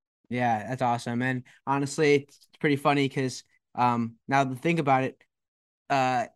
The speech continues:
<laughs> A C R E was definitely a milestone for me 'cause I remember the first time I downloaded a model, and I was like, I had nowhere, I didn't really have it. I, you know, I just wanted to learn modeling from, kind of from scratch, from, from nothing.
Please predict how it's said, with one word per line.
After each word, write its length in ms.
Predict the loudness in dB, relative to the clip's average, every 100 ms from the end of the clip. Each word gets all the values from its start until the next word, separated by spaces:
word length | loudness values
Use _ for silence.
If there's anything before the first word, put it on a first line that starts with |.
| _
<laughs> 180 | -4 2
A 140 | 2
C 180 | 4 2
R 120 | 4
E 100 | 4
was 180 | 2 0
definitely 440 | -2 -2 -4 -2
a 100 | -2
milestone 560 | 0 2 2 -2 -4 -6
for 80 | -4
me 240 | -2 -2
'cause 160 | -4 -2
I 120 | 0
remember 440 | 0 -2 -2 -4 _ _
the 80 | -4
first 200 | -2 2
time 140 | 2
I 40 | 2
downloaded 380 | 2 2 0 0
a 40 |
model, 460 | 2 2 2 -2 -6 _ _ _
and 80 | -4
I 40 |
was 80 | -4
like, 120 | -8 -12 -2
I 80 |
had 180 | 2 4
nowhere, 500 | 4 2 2 0 -4 _
I 60 | -2
didn't 120 | 0
really 240 | -2 -2 _ _
have 140 | 0 0
it. 100 | -2 0
I, 160 | 0 0 -14
you 120 | -6
know, 100 | -4 0
I 100 | 0
just 120 | 0
wanted 120 | -4
to 40 |
learn 240 | -2 -4 0
modeling 380 | 0 0 -2 -6 _ _
from, 520 | 0 0 0 -4 -6
kind 180 | -6 -6
of 60 |
from 100 | -6
scratch, 440 | -2 2 4 2 -4
from, 400 | -4 -2 -4 -6 _
from 120 | -4 0
nothing. 460 | 0 0 -6 -6